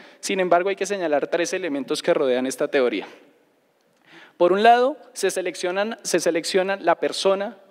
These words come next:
constantemente está seleccionando aspectos del entorno, es decir, está tratando de identificar elementos de diferentes entornos que pueden determinar su, su relación con ese entorno.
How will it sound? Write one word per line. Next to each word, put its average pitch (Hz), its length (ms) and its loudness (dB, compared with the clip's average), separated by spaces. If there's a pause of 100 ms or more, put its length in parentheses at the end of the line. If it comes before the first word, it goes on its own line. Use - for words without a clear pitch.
(180)
constantemente 170 680 0
está 156 180 -2
seleccionando 156 600 -2
aspectos 151 500 -2
del 165 140 2
entorno, 151 480 2 (340)
es 147 140 4
decir, 185 420 -2 (220)
está 156 300 0
tratando 185 420 -2
de 190 60 2
identificar 160 680 2 (300)
elementos 185 720 2
de 202 80 4
diferentes 170 640 0
entornos 196 680 0 (280)
que 226 160 2
pueden 208 640 -2
determinar 165 800 2 (220)
su, 139 680 4 (100)
su - 220 0
relación 147 500 0
con 170 160 2
ese 147 160 -2
entorno. 165 500 2